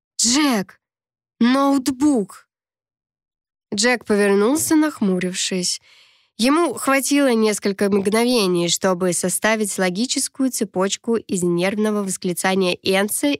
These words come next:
и швырнуть пиво обратно на полку. Ноутбука нет, он у Донна. Энса переехала. "Твою мать!" простонал он.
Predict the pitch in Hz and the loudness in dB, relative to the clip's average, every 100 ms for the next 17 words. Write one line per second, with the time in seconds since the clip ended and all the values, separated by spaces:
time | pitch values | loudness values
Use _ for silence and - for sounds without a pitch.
0 | - 349 381 - 208 202 214 269 - - | -2 0 0 0 2 2 2 0 -4 -2
1 | 202 220 - 185 180 175 190 202 185 180 | 0 -2 -2 -4 0 -2 0 0 0 -2
2 | 185 175 - 170 - - - _ _ _ | -2 -4 -4 -8 -8 -14 -20 _ _ _
3 | _ _ _ _ _ 226 226 214 277 349 | _ _ _ _ _ 2 2 2 0 2
4 | 349 285 180 190 - _ _ _ - 196 | 2 4 2 -4 -14 _ _ _ -2 2
5 | 208 226 190 170 165 175 - _ _ _ | 2 2 0 0 -2 -8 -14 _ _ _
6 | - 180 185 226 - 202 _ _ - 185 | -6 0 0 0 -4 -10 _ _ -2 0
7 | 185 180 196 185 - - - _ _ _ | 2 0 -2 -4 -12 -16 -18 _ _ _
8 | _ - 196 208 220 240 330 311 220 226 | _ -6 0 2 2 2 4 4 4 4
9 | 202 180 - - - - _ - 196 180 | 2 -2 -6 -6 -6 -12 _ -6 -4 -2
10 | 190 180 180 180 170 170 | 0 2 2 0 -2 -4